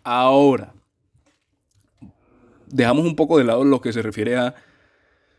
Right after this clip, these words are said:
la promoción como tal, o el, la marca McGregor,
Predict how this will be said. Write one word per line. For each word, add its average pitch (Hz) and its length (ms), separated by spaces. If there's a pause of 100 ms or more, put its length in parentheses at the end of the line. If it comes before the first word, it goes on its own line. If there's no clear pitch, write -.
(460)
la 110 300
promoción 123 480
como 127 180
tal, 113 220
o 123 60
el, 110 140 (120)
la 104 180
marca 117 340
McGregor, 127 440